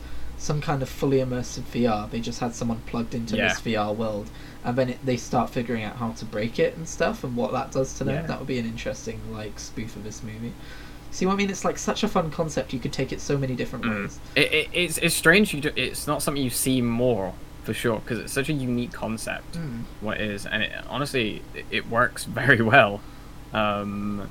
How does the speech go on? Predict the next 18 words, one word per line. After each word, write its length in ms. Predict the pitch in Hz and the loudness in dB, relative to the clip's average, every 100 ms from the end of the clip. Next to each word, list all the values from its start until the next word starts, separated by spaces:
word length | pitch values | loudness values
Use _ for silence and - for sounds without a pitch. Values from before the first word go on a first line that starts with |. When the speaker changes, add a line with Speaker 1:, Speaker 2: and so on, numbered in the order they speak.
| - | -6
Speaker 1:
Yeah. 160 | 147 143 | -2 2
Speaker 2:
it, 120 | 117 110 | 2 0
it, 120 | - | -2
it 240 | 110 104 | -2 -2
perfectly 440 | - 123 135 117 117 | 2 4 4 2 2
captures 400 | 120 113 120 107 | 4 4 0 0
what 120 | 104 | -2
it's 100 | - | -2
trying 300 | - 113 107 | 0 0 0
to, 180 | - 110 | -2 -2
it 140 | 107 | -2
perfectly 260 | - 113 131 | -2 -4 -4
captures 320 | - 104 - | -2 -4 -4
what 80 | - | -8
it's 80 | 107 | -4
trying 160 | 110 | -4
to 80 | 107 | -4
tell. 340 | - 98 90 | -6 -4 -4